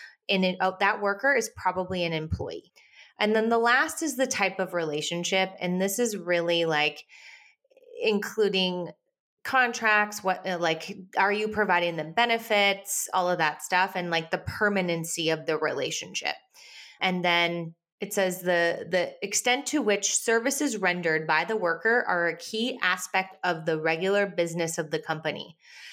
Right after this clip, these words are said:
That last piece is critical. So essentially, like, if they are performing work that your business directly earns income for, that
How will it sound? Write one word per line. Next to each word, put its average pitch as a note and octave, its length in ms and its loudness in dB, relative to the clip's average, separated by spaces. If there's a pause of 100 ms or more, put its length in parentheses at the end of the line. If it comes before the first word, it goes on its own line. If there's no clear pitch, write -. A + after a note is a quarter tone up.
(180)
That A3 240 2
last F3+ 300 2
piece G#3 200 -4
is E3 140 -6
critical. - 580 -4 (280)
So G3 280 2
essentially, G3 600 0
like, E3 220 2
if F#3+ 240 0
they G#3 240 4
are D#4 220 2
performing G3 680 0
work D#3 360 0
that D#3+ 180 -2
your F3+ 320 2
business F3+ 480 0
directly E3+ 680 -2
earns E3+ 420 -2
income F#3 500 -4
for, D4+ 580 0 (1080)
that F#3 560 2